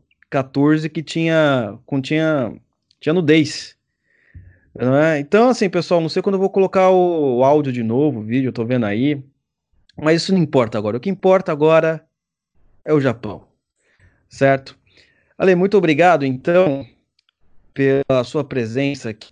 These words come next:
acert-, a-, aceitou o convite de prontidão,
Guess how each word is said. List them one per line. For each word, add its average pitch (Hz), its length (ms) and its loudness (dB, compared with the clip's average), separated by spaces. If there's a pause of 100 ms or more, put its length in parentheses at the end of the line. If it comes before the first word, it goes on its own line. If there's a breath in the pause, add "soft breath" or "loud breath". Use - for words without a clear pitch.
acert-, 131 320 -6 (220)
a-, 120 480 2
aceitou 127 600 -2
o - 40 -2
convite 127 560 -6
de 117 240 -4
prontidão, 131 760 -2